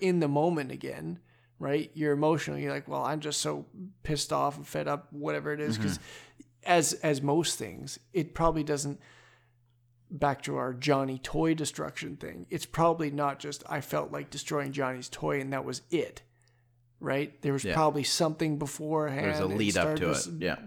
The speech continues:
Speaker 1: snowball and build up to something or other where it explodes
Speaker 2: Mm-hmm.
Speaker 1: to, "Okay, I'm gonna smash your toy. Oh, he took my toy and this is blah, blah, blah," right?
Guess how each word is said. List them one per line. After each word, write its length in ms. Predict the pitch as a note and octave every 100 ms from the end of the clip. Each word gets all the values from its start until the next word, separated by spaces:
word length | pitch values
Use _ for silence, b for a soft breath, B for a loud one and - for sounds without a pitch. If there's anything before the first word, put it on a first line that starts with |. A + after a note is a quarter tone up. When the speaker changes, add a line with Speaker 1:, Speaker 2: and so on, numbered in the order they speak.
| F3
Speaker 1:
snowball 720 | - - F3 E3 E3 D3+ D3+
and 140 | C#3+
build 260 | E3 E3+ D#3
up 220 | D#3 D#3
to 80 | D3
something 360 | - D#3+ D#3 D3+
or 80 | D3
other 180 | D3+
where 180 | D3 C#3+
it 60 | C#3+
explodes 640 | C#3+ - - E3 D#3 B2+ G#2+
Speaker 2:
Mm-hmm. 100 | G2
Speaker 1:
to, 120 | C#3+ C#3+
"Okay, 180 | C#3+ C#3+
I'm 60 | C#3+
gonna 100 | C#3+
smash 380 | - D3+ C#3
your 100 | D#3 C#3+
toy. 320 | D#3 D#3 C3
Oh, 140 | D#3 E3+
he 200 | E3 G#3
took 300 | F3+ F3+ F3
my 180 | F3+
toy 320 | F3 D#3+ D#3+ D#3
and 120 | E3
this 160 | F#3 F3
is 80 |
blah, 240 | D#3+ E3+ F3
blah, 120 | D#3
blah," 260 | D#3+ E3+ C3
right? 320 | B2+ D#3